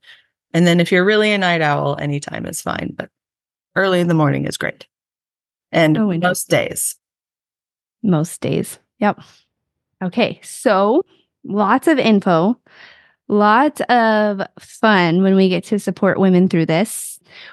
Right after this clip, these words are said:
Speaker 2: We have one-to-one spaces open. We have group spaces open. We're running a new fertility optimization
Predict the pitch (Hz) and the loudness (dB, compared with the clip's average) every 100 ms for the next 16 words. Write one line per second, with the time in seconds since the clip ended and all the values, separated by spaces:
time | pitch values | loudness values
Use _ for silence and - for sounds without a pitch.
0 | _ 208 214 208 214 202 202 196 202 _ | _ 0 0 2 2 4 4 2 -2 _
1 | - 185 185 196 269 214 185 214 - 214 | -6 0 2 2 2 2 2 0 0 0
2 | 220 262 254 311 320 359 - _ - 202 | 0 0 0 0 -2 -6 -10 _ 0 2
3 | 190 185 - 175 202 - - 208 196 - | 2 0 0 0 0 -4 -6 -2 -2 -2
4 | 190 202 180 175 208 254 _ - - _ | -4 -2 -2 0 0 -2 _ -20 -20 _
5 | 214 185 185 185 185 185 180 180 185 175 | -4 0 2 2 2 0 0 0 2 0
6 | 175 175 175 - 196 - 202 202 202 196 | 0 -2 -4 -2 -2 2 2 4 0 -2
7 | 185 165 160 190 180 175 165 - 220 233 | -2 -2 0 2 4 2 -2 -2 0 2
8 | 247 | 0